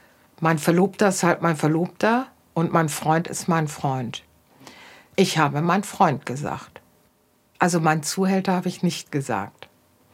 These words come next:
Es war ja irgendwo für mich,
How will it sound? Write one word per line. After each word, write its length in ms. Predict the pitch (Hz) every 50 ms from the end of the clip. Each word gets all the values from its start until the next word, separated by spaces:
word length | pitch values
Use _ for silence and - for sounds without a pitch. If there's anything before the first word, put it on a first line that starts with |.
| - - - - - - - - - _
Es 160 | - 147 -
war 120 | - 170 175
ja 140 | 175 175 175
irgendwo 640 | - - 185 185 190 185 156 170 185 185 175 180
für 220 | 175 - - 175 175
mich, 400 | 180 170 165 156 - - -